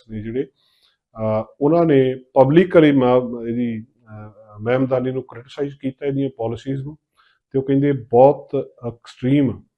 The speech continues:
ਹੁਣ ਐਕਸਟ੍ਰੀਮ ਤਾਂ ਦੋਵੇਂ ਪਾਸੇ ਹੁੰਦੇ ਆ, ਪਰ ਇਹਦਾ ਨੁਕਸਾਨ ਕੀ ਹੋਊਗਾ? ਹੁਣ ਇਹ ਮੇਅਰਲ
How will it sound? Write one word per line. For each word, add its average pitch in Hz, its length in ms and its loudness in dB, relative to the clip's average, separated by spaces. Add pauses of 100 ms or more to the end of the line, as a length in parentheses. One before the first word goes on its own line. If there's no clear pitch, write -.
(520)
ਹੁਣ 190 240 -4
ਐਕਸਟ੍ਰੀਮ 185 380 -2
ਤਾਂ 202 120 -6
ਦੋਵੇਂ 156 240 2
ਪਾਸੇ 147 300 -2
ਹੁੰਦੇ 113 360 0
ਆ, 101 120 -8 (340)
ਪਰ 147 120 2
ਇਹਦਾ 180 140 4
ਨੁਕਸਾਨ 147 500 0
ਕੀ 151 180 -8
ਹੋਊਗਾ? 117 280 -6
ਹੁਣ 139 200 0
ਇਹ 160 140 0
ਮੇਅਰਲ 151 440 0